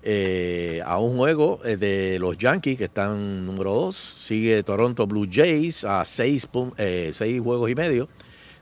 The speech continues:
Tampa Bay a nueve juegos y Baltimore, los Orioles, están a diecisiete juegos en la central.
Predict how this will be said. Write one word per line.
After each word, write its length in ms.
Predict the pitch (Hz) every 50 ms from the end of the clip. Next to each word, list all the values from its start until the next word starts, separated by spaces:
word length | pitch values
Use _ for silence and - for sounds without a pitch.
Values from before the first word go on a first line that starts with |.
| - -
Tampa 380 | - 139 135 147 143 156 135 131
Bay 420 | 139 160 202 170 147 147 165 170 -
a 220 | - 104 101 101 98
nueve 300 | 98 104 117 131 139 135
juegos 360 | 120 135 165 185 175 156 139
y 40 | 123
Baltimore, 520 | 107 101 117 143 147 - 151 135 143 147 151
los 140 | 123 104
Orioles, 400 | 107 107 117 131 151 156 143 117
están 340 | 113 104 - 127 127 156 156
a 140 | - 110 107
diecisiete 560 | 101 101 98 - 92 82 - 113 117 117 135
juegos 320 | 110 92 101 113 110 98 92
en 60 | 85
la 80 | 80
central. 480 | 82 - 87 82 - - 120 139 175 180